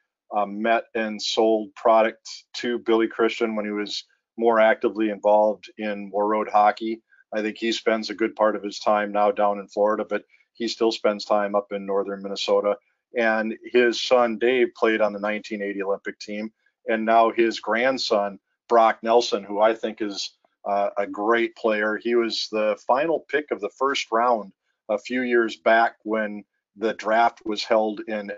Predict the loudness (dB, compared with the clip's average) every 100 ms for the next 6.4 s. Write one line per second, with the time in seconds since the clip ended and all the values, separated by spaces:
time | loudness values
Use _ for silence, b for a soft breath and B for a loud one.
0 | -6 -2 0 -2 -4 -6 -8 -12 _ -6
1 | -6 -2 -2 -2 -2 -2 0 0 -4 -8
2 | -10 -4 -4 -4 -8 -16 b b -8 -4
3 | 2 2 2 2 0 0 -6 0 2 2
4 | -2 -10 -2 4 4 4 4 2 2 -2
5 | -2 -4 -8 -8 -8 -12 -16 _ _ -16
6 | -12 -10 -10 -12